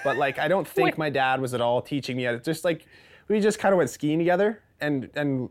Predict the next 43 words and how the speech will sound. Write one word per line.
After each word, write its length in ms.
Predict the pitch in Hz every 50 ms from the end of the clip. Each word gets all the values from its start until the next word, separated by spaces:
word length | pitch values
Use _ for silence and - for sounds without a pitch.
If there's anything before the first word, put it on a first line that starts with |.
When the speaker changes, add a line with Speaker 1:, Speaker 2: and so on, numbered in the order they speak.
| _ -
Speaker 1:
if, 140 | - 123 - -
if 160 | 156 147 -
I 80 | 156
didn't 200 | 151 156 156 143
feel 140 | - 160 170
like 120 | 185 185 165
going 160 | 202 202 190
skiing, 220 | - - 226 254
he'd 60 | 233
be 80 | 180 156
like, 120 | 139 139
"Ah, 240 | 147 165 214 233 220
whatever, 300 | 214 196 180 185 196 196
you 80 | 190 185
do 100 | 165 165
what 100 | 175 156
you 80 | 156
want." 220 | 156 151 151 151 147 -
It, 180 | - 165 170 165
I, 180 | - 165 170 -
they, 180 | - 156 170 175
they 120 | 160 165 190
were 100 | 196 185
really, 220 | 180 180 185 185
like, 180 | 185 180 160 -
supportive 520 | - - 127 117 - 139 143 147 151 147
in 100 | 143 131
whatever. 460 | 123 123 123 127 120 127 117 113 113 _ _ _ _ _ _ _ _ _ _ _ _ _ _ _
Like, 120 | - 120 110
if 60 | 98
I 40 | -
didn't 160 | 117 139 151
wanna 160 | 156 160 156
do 100 | 160 165
something 240 | 151 - 151 156 143
or 100 | 123 104
did 200 | 95 95 139 160
wanna 180 | 180 185 196
do 140 | 196 196 214
something, 320 | 196 - 220 208 - 254 220
it 80 | 139
wasn't 260 | 120 165 185 185 180
like, 260 | 170 160 143 131 -